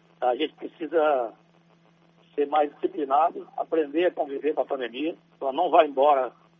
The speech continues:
rapidamente, nem por decreto. Então, a gente precisa aprender com a pandemia. Nós temos que cumprir todos os processos de protocolos. Ah, o mercado de Salvador já tá bem maduro, já sabe o que tem que fazer.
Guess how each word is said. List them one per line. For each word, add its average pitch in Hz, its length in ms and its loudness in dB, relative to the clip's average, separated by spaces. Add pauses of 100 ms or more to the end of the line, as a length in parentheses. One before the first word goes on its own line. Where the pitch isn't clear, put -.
(220)
rapidamente, 139 760 0
nem 151 120 -10
por 151 140 -6
decreto. 123 520 -4 (600)
Então, - 220 -6
a 147 60 -2
gente 151 160 -10
precisa - 240 4
aprender 165 500 2
com - 80 2
a 170 40 6
pandemia. 123 460 -4
Nós 120 140 -12
temos 151 220 -8
que - 120 -14
cumprir 180 380 0
todos 185 260 2
os - 100 -10
processos 135 560 0 (640)
de 127 840 2
protocolos. 156 720 4 (680)
Ah, 135 360 4
o 165 120 -4
mercado 156 400 4
de - 100 -20
Salvador 139 360 -4
já 143 120 2
tá 165 160 4
bem 170 220 -2
maduro, 147 500 -2
já 160 240 -2
sabe 170 280 6
o - 20 -12
que - 60 -18
tem 160 120 -8
que - 80 -20
fazer. 135 460 -4